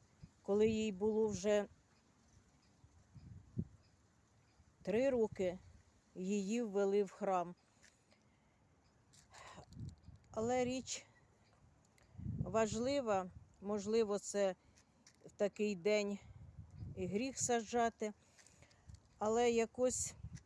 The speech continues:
на іконі трирічна дівчинка тримає в руках нарцис.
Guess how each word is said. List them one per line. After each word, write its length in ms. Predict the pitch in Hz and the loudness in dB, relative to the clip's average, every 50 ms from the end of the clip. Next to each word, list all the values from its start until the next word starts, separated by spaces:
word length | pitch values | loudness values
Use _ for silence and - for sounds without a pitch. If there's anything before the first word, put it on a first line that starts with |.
| _ - - - - - - - - | _ -20 -20 -20 -20 -20 -20 -12 -6
на 480 | - - 190 208 208 214 214 208 208 202 - - - - - | -4 -2 0 0 0 2 2 2 0 0 -4 -10 -20 -16 -8
іконі 720 | - 208 196 - - 247 285 311 302 285 277 277 269 269 254 - - - - - _ _ _ - - _ - - - - - - - - - | -6 -6 -6 -4 -4 0 0 0 2 2 2 2 2 2 0 -6 -14 -20 -20 -20 _ _ _ -20 -20 _ -20 -20 -20 -18 -18 -18 -18 -4 0
трирічна 680 | 220 220 226 226 226 233 233 - - - 202 202 202 | 4 6 6 6 6 2 0 -2 -2 -2 0 0 0
дівчинка 640 | 190 180 240 269 254 - - 269 240 233 - 240 226 | 0 -2 -4 -6 -6 -6 -4 -4 -4 -2 -2 -2 -4
тримає 680 | 220 - 226 208 202 202 202 208 214 214 214 214 208 196 | -2 0 0 0 0 0 0 0 0 0 0 0 0 0
в 60 | 196 | 2
руках 480 | 202 196 - - 208 202 196 - - | 0 0 0 0 0 0 0 -2 -2
нарцис. 720 | 208 202 202 196 - - - 208 190 180 - - - - | 0 0 0 0 -2 -4 -2 0 0 0 0 -2 -6 -6